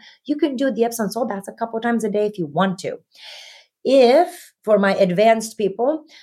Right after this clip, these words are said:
my favorite thing is, uh, salt rooms.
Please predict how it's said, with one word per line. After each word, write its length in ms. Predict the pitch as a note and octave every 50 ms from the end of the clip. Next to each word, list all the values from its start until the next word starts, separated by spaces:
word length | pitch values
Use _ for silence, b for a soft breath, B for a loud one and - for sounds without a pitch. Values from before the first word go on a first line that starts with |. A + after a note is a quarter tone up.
| B B B
my 140 | D#3+ D#3+ C#3+
favorite 540 | D3 - - D#3+ F3+ F3+ D3+ D3+ D3 D3
thing 300 | - D3 D3+ D3+ D#3 E3 - B B B B -
is, 400 | F3 F3 F3 F3 F3 E3+ D3+ D#3+
uh, 280 | E3 D#3+ D#3+ D#3 D#3 - -
salt 400 | - - - - D3 D3 C#3+ C#3
rooms. 380 | A#2 - - - - - _